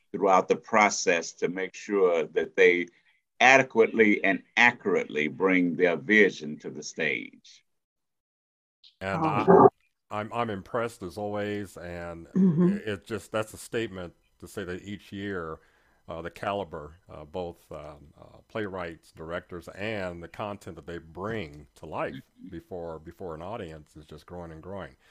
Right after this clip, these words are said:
Speaker 2: Um, Liz, I, I just had one quick question.
Speaker 3: Go ahead.
Speaker 2: Two different sites this year.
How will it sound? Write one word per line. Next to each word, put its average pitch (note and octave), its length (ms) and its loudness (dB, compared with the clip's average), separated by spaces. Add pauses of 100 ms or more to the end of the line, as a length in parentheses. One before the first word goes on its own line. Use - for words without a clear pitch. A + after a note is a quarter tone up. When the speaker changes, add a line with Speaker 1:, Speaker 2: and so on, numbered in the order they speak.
(460)
Speaker 2:
Um, G2 320 2 (180)
Liz, A2+ 220 0
I, A2+ 180 -4
I A2 140 -4
just A2 160 -6
had F#2 160 -6
one A2 220 -6 (140)
quick D#3+ 200 -10
question. G2+ 600 -10 (140)
Speaker 3:
Go A#3+ 140 10
ahead. B3+ 320 8 (380)
Speaker 2:
Two G3 200 -8
different E3 400 -4
sites A2+ 480 -4
this E2+ 280 -12
year. C2+ 200 -16